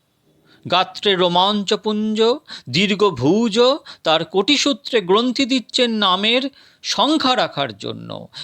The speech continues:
"গচ্ছন বৃন্দাবনং গৌর ব্যঘ্রে বৈন খগান বনে, প্রেমমত্তান সহ নৃত্যান বিদধে কৃষ্ণ জল্পিন।" ব্যাঘ্র মানে বাঘ, ইভ মানে হস্তি, এন মানে হরিণ,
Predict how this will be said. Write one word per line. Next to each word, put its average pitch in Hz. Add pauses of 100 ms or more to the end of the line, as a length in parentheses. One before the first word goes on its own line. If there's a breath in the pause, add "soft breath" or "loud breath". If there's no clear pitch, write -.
(120)
"গচ্ছন 269
বৃন্দাবনং 180
গৌর 170 (520 loud breath)
ব্যঘ্রে 147
বৈন 180
খগান 180
বনে, 156 (220 loud breath)
প্রেমমত্তান 180
সহ 160
নৃত্যান 151 (260 loud breath)
বিদধে 180
কৃষ্ণ 185
জল্পিন।" 196 (600 loud breath)
ব্যাঘ্র 160
মানে 214
বাঘ, 156 (240 loud breath)
ইভ 226
মানে 208
হস্তি, 165 (200 loud breath)
এন 240
মানে 185
হরিণ, 151